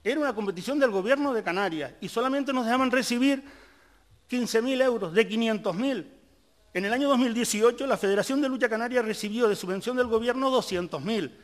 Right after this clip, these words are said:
¿Y sabe cuánto nos gastamos en transporte de lo de las competiciones? Que todo el mundo contento porque pasamos de tener siete a tener veinticinco competiciones en toda Canarias. Doscientos treinta mil euros. ¿Alguien se ha preguntado dónde ha salido el dinero? Nadie. Nadie se lo ha preguntado y esto es un sobreesfuerzo.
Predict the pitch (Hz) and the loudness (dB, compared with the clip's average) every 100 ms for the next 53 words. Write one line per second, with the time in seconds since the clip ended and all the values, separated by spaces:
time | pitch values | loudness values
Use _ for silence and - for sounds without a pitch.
0 | - 165 247 247 247 240 214 208 226 220 | -10 -4 -2 -2 0 2 2 2 2 2
1 | 190 208 208 - 180 180 254 220 208 202 | -4 -4 -6 -2 -2 0 0 0 0 -2
2 | 190 180 165 170 151 131 120 220 247 170 | 0 2 0 -4 -8 -8 -8 0 0 0
3 | - - - 151 185 196 185 170 165 208 | -10 -14 -6 -4 -2 -4 -6 -6 -2 -2
4 | 269 175 165 156 160 156 170 151 156 196 | -2 -2 -6 -4 -4 -4 -6 -2 0 0
5 | 196 190 196 196 - 214 185 160 185 208 | 0 -2 0 -2 0 0 0 2 0 -2
6 | 202 160 147 233 202 185 170 165 208 208 | -4 -6 -8 -4 -4 -4 -6 -6 -6 -6
7 | 208 202 202 247 254 160 - - 165 185 | -4 -2 -2 0 -2 -2 -6 -10 0 0
8 | - 277 262 - 226 220 208 208 180 151 | 2 -2 -2 -2 -2 0 -2 2 0 0
9 | 117 - 220 339 294 285 240 214 208 202 | -4 0 0 2 0 -2 -2 -2 2 2
10 | 190 190 185 175 175 156 143 131 226 - | 2 0 -2 -2 -2 -2 -4 -6 -8 -16
11 | _ - 131 156 302 277 330 - - _ | _ -12 -4 -2 -2 -4 -8 -16 -20 _
12 | _ _ _ _ 131 175 311 247 202 160 | _ _ _ _ -4 0 0 0 0 0
13 | 151 147 139 143 131 147 170 262 277 - | -2 -4 -4 -4 -4 -6 -4 0 0 2
14 | 180 143 - 135 127 - | 0 0 -2 -6 -6 -12